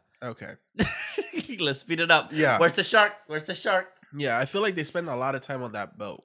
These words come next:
Speaker 2: Yeah.
Speaker 1: The climax.
Speaker 2: And, and I think it was supposed to be on purpose 'cause you're supposed to feel that sense of, like, isolation 'cause they're, like,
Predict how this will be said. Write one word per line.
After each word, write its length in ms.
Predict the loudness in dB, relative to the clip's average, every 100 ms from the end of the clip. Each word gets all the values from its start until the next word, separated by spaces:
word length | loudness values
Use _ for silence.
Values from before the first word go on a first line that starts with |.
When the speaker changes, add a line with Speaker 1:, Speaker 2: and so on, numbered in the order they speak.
| -10
Speaker 2:
Yeah. 340 | -6 -4 -4
Speaker 1:
The 100 | -8
climax. 640 | -10 -10 -10 -12 -16 -18 _ _ -20 -20 -18 -4
Speaker 2:
And, 180 | 0
and 180 | 0 2
I 80 | 2
think 180 | 0 -4
it 120 | -4
was 140 | -4 -4
supposed 340 | -4 -4 -4
to 60 | -6
be 100 | -6
on 100 | -4
purpose 320 | -4 -4 -8
'cause 140 | -8
you're 80 | -8
supposed 380 | -8 -6 -4 -4
to 80 | -6
feel 220 | -6 -2
that 160 | -2 -4
sense 300 | -10 -10 -10
of, 140 | -8
like, 300 | -6 -8 -10 _ _ _ _ _ _ _ _ -2
isolation 680 | -2 -4 -8 -6 -6 -8
'cause 180 | -8 -10
they're, 140 | -6 -4
like, 260 | -4 -4